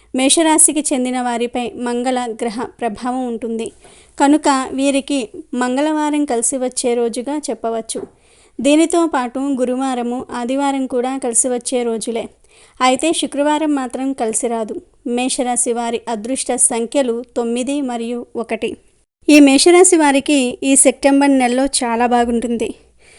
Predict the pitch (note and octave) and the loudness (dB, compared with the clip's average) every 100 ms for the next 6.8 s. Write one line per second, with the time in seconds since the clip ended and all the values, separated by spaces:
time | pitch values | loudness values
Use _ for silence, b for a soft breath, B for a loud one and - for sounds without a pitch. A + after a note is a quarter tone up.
0 | B B - C4+ E4 E4+ D4+ C4+ D4+ C4+ | B B 6 8 6 8 6 6 4 4
1 | A3+ A3+ B3 B3+ B3 B3 B3 A#3 B3+ B3 | 2 4 4 4 4 2 2 0 -2 -6
2 | - B3 C4 D#4+ D#4 D4 D4 C4+ B3 C4 | 0 4 4 8 8 8 6 4 4 2
3 | C#4+ C4 B3+ - C4+ C4 B3+ A#3+ C#4 C4+ | 0 0 0 2 2 2 0 0 -2 -2
4 | A3+ A#3+ A#3+ A#3 B3+ C4 B3 A#3 A#3 A3+ | -2 0 2 2 2 2 0 0 -2 -4
5 | - b b b b b C4 C4+ E4 D4+ | -10 b b b b b 6 8 8 6
6 | C4 D#4 D#4 E4+ D#4 C#4+ C4 | 6 4 4 4 4 4 2